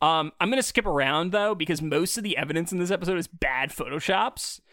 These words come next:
but they do supposedly get hol-, a hold of a new Megalodon tooth, which a quote-unquote fossil expert insists is not only a Megalodon tooth, but a fresh one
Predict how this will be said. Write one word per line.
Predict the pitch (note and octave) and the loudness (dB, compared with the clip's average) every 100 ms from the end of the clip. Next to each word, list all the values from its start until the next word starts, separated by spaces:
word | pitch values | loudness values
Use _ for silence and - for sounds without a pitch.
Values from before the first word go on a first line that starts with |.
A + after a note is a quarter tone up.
| - - | -20 -6
but | - G3+ | -2 2
they | F#3+ | 2
do | F#3 G3+ D4 | 0 0 2
supposedly | D4 - - G3+ A3 G#3+ | 2 0 0 0 -2 -2
get | F#3 | -2
hol-, | D#3 D#3+ F3 | 0 0 0
a | E3 | 0
hold | F#3 F3 | 0 -2
of | D#3+ | -2
a | D#3 | -2
new | D3 E3+ A#3 B3+ F#3 F3+ - | 0 0 0 0 -2 -2 -2
Megalodon | D#3+ E3 E3+ D3+ C#3+ C3 B2+ | 0 0 0 -2 -2 -6 -6
tooth, | - B2 B2 - _ - - | -8 -10 -10 -16 _ -20 -4
which | D#3+ D3 | -2 0
a | D#3+ D#3 C#3+ | 2 2 0
quote-unquote | - F#3+ F3+ - D#3 - - | 0 0 0 0 0 -2 -2
fossil | C4 C4+ C#4 G3+ | 0 0 0 -2
expert | C#3+ - - C#3+ C#3+ - | -2 -6 -8 -6 -6 -4
insists | E3 - F3 E3+ | -4 -2 -4 -2
is | C#3+ | 0
not | F3 G#3 | 0 0
only | A#3+ | 0
a | F#3+ | 0
Megalodon | D#3+ B3+ C4+ F3+ C#3+ C#3 - - - _ _ _ _ | 0 0 -2 -2 -2 -2 -6 -10 -20 _ _ _ _
tooth, | - D3 D3+ - | -2 -2 0 0
but | C4 | 0
a | |
fresh | - D4+ E4 - | 2 0 0 0
one | F#3+ B2+ | -2 -4